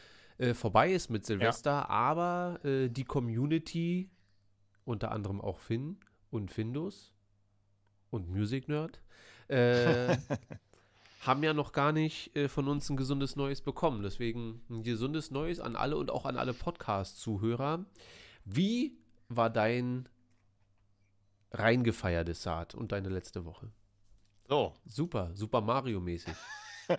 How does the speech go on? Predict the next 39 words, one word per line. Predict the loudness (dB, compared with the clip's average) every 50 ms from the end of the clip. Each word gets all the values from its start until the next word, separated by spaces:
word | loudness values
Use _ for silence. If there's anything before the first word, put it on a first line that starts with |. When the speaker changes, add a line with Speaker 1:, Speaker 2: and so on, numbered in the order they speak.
| 0 -4 -12 -12 -4 2
Speaker 2:
Nee, | 2 4 4 4 4
also | 4 2 0 0 0
ich | 0 2
hab | 2 2 2 0 -6 -6
um | 0 2 2 2 2 2 -2 -2 -6 -10 -20 -20 _
zwölf | -4 -2 2 4 4 4 2 0 0
Uhr | 0 0
fünfzehn | 0 2 0 -2 -2 -2 -6 -2 0 2 2 4 2
war | 2 2 2
ich | 0 -2 -2
schon | -2 -2 -2 -2 0
beim | -2 -2 -4 -4 -6
Einschlafen. | -8 -8 -10 -8 -10 -10 -8 -8 -8 -8 -8 -12 -16 -20 -20 _ -20 -20 -20 -12 -4
Ich | -2 -2
hab's | 0 0
auch | 0 -2
grad | 0 2 2 2 2
mal | 2 0 0
geschafft, | 0 0 -2 -2 -2 -2
so | -10 -10
zwei | -8 -2 0 0 0
Feuerwerkskörper | 0 0 -2 0 0 0 0 -2 -4 -4 -10 -6 -4 -4 -4 -4 -6 -8 -8
zu | -10 -12 -6
sehen. | -4 -2 -2 -2 -4 -8 -12 -16 -16 -16 -16 -10
Ich | -2 2
war | 4 4 4
so | 4 2 0 2 4
müde, | 4 4 4 4 4 4 4 2 4
weil | 4 2
ich | 2 2
einfach, | 0 -2 2 2 2 2 2 -2 -12 -16 -16 -14 -8 -8
also | -6 -4
ich | -2 -2
hab | -2 -2 -2
nicht | -8 -8 -8
so | -8
viel | -8 -6 -4 -4
gemacht | -2 -2 0 2 2 2 2 -2 -4
davor, | -6 -6 -4 -4 -4 -2 -2 -2 -4